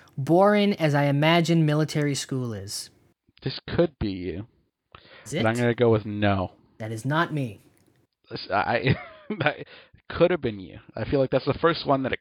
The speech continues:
Speaker 2: could have. Like, it sounds like something that you could have wrote it.
Speaker 1: This, uh, basically, this movie is a boring movie about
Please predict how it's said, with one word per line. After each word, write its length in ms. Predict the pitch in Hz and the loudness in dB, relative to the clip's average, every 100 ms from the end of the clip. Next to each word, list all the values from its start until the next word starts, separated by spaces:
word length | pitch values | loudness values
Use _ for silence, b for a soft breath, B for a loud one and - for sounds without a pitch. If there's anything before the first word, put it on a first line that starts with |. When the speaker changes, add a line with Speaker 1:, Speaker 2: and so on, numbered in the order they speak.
| - | 0
Speaker 2:
could 180 | 117 | 0
have. 140 | 98 104 113 _ b b b b b _ _ _ _ _ b b | 0 -2 -10 _ b b b b b _ _ _ _ _ b b
Like, 140 | 110 104 | -4 -4
it 80 | 104 | -2
sounds 240 | - 120 120 | 0 0 0
like 120 | 113 | 0
something 520 | - 107 101 95 110 _ _ _ _ - - | -2 -2 -4 -8 -10 _ _ _ _ -20 -6
that 120 | 110 | -4
you 140 | 107 | -4
could 160 | 101 104 | -2 -2
have 100 | 95 | 0
wrote 220 | 87 78 | 0 -2
it. 60 | 73 _ _ _ _ _ _ _ | -4 _ _ _ _ _ _ _
Speaker 1:
This, 400 | 147 208 - - - | 0 0 0 -4 -6
uh, 420 | 143 139 135 127 | 0 2 4 2
basically, 380 | 131 143 139 135 | 2 -2 -2 -4
this 260 | 127 165 - | -2 -2 0
movie 600 | 156 156 147 147 202 - b b _ | 2 2 2 2 0 -2 b b _
is 240 | 135 127 120 | -6 -2 -2
a 100 | 123 | -2
boring 560 | 117 113 123 147 170 165 _ _ _ | -2 0 2 2 0 -4 _ _ _
movie 360 | 135 123 127 139 | -6 -4 -4 -4
about 280 | 147 143 | -2 -4